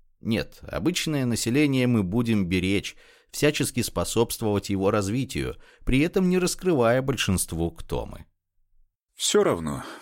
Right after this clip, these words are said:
Speaker 2: по моим представлениям, вы не заслуживаете доброго имени в человеческой истории.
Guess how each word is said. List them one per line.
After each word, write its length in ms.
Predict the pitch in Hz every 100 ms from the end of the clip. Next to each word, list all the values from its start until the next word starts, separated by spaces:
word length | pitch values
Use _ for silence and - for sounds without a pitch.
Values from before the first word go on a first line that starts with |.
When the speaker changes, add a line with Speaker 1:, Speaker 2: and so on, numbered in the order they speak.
| -
Speaker 2:
по 80 |
моим 320 | 120 131 139 117
представлениям, 1000 | 113 - - 110 139 139 113 92 78 71 _ -
вы 220 | 104 135
не 120 | 131
заслуживаете 920 | 110 113 - 143 98 80 71 67 92
доброго 420 | 95 92 95 85
имени 400 | 90 110 101 80
в 60 | -
человеческой 800 | - 101 92 85 - - 101 87
истории. 520 | - - 82 60 -